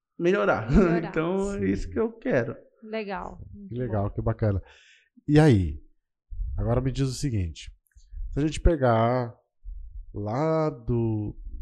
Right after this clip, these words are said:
Speaker 3: da escola, do futebol, não tem vaga no futebol, vai pro
Speaker 1: Uhum.
Speaker 3: taekwondo, depois, é, você no taekwondo, gostou, foi se desenvolvendo, depois começa a dar aula,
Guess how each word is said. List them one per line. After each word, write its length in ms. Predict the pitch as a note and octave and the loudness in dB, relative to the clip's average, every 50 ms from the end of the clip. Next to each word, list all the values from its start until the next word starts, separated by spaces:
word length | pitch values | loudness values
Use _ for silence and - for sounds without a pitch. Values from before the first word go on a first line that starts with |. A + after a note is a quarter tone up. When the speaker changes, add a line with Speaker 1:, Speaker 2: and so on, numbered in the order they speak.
| G#2+ - - | -10 -10 -6
Speaker 3:
da 160 | G2+ A2+ A#2 | -2 0 0
escola, 800 | A2 - - - C3 B2+ C3+ C#3 C#3+ C#3+ C#3 C3+ C3+ C3+ C3+ C3+ | 0 0 0 0 2 4 4 6 4 4 4 2 2 0 -2 -4
do 140 | B2 A#2+ A2 | -4 -6 -8
futebol, 760 | - - - - - A#2 G#2+ F#2+ A2 A2 A2+ A#2+ B2 B2+ C3 | -8 -12 -8 -4 -2 -2 0 0 0 2 2 2 2 2 2
não 120 | A#2+ A#2 | 0 -2
tem 180 | G#2 - A#2+ A#2+ | -2 0 0 2
vaga 280 | A2+ A2+ A2 G#2+ G#2 A2 | 2 0 0 0 -2 -6
no 80 | G#2+ F#2+ | -8 -8
futebol, 840 | - - - A#2+ A2+ G#2 A2 A#2 B2 C3 C3+ C3+ C3+ C3+ C3 B2 A2+ | -2 0 2 2 2 2 2 0 2 0 0 -2 -2 -2 -2 -2 -2
vai 140 | A#2 A#2 A2+ | -2 -2 -2
pro 120 | A2+ A2+ | -2 -4
Speaker 1:
Uhum. 60 | A2+ A#2 | -2 -2
Speaker 3:
taekwondo, 920 | A#2 A2 - A2+ A2+ G#2+ G2+ G2+ G#2+ A2 A2+ A#2+ A#2+ B2 B2 B2 A#2+ A#2 - _ _ _ _ _ _ - - - - - - - | -2 -2 -2 -2 -2 -2 0 0 0 2 2 2 2 2 2 0 -2 -6 -10 _ _ _ _ _ _ -20 -18 -16 -16 -16 -14 -12
depois, 1040 | - G#2+ - - G#2+ G#2+ G#2+ A2 A2 A2 G#2+ G#2+ G#2 F#2+ F2 - - - - - _ _ - | -10 -10 -6 -2 0 2 4 4 4 4 2 2 0 -4 -6 -10 -12 -16 -16 -20 _ _ -8
é, 760 | G#2+ G#2+ G#2+ G#2+ G#2+ G#2 G#2 G#2 G2+ G2+ G2+ G2+ G2 G2+ G#2 G#2 A2 _ _ _ - - - - - - - - - | -6 -4 -2 -2 -2 -2 -2 -2 -2 -4 -4 -6 -8 -10 -12 -16 -18 _ _ _ -20 -16 -14 -14 -14 -12 -14 -16 -12
você 240 | F#2+ G2+ G#2+ - - A2 | -8 -6 -6 -4 -4 -6
no 60 | G#2+ | -4
taekwondo, 640 | - G#2+ G2+ G#2+ A2+ A2+ A2 C3 C3+ C#3 C3+ C3+ A#2+ | -4 -6 -6 -6 -8 -6 -4 -2 0 0 0 0 -2
gostou, 840 | A2+ A#2+ A#2 - - _ C#3 C#3 C#3 C#3 C#3 C#3 C3+ C3+ C3+ C3 - - - _ _ _ _ - - | -4 -4 -6 -6 -4 _ 2 2 4 4 2 2 0 -2 -4 -6 -8 -14 -20 _ _ _ _ -16 -4
foi 120 | - C3 B2 | -2 -2 -2
se 140 | - B2 | -2 -4
desenvolvendo, 1120 | A#2 A2 A2 A#2+ B2 B2 A#2+ B2 B2 B2 A#2 A2+ C3 C#3+ D3 D3 D3 C#3+ C3+ D3+ D3+ D3+ C#3+ - - - _ _ _ _ _ _ _ _ _ _ _ _ | -8 -8 -6 -6 -4 -4 -2 -2 -2 -2 0 0 2 2 2 0 -2 -2 -2 -4 -4 -4 -6 -12 -14 -18 _ _ _ _ _ _ _ _ _ _ _ _
depois 920 | C3 C#3 C#3 - - C#3 C3+ C3 B2+ B2 A#2+ A2+ A2+ - - - - - - - - - - - - - | 0 2 2 4 4 4 4 4 4 2 0 -2 -6 -8 -12 -16 -16 -18 -16 -16 -14 -14 -14 -16 -16 -6
começa 420 | - C3 A#2+ B2 A#2+ A2+ - A#2+ | -4 -2 0 0 0 0 0 -2
a 40 | A2+ | -4
dar 140 | G#2 A2 A2 | -2 -2 0
aula, 800 | G#2+ G#2+ A2 A2+ A#2+ C3 C3 B2+ B2+ C3 C3 C3 C3 C3 C3 B2+ | 0 0 2 2 2 2 2 2 2 2 0 0 -2 -4 -8 -12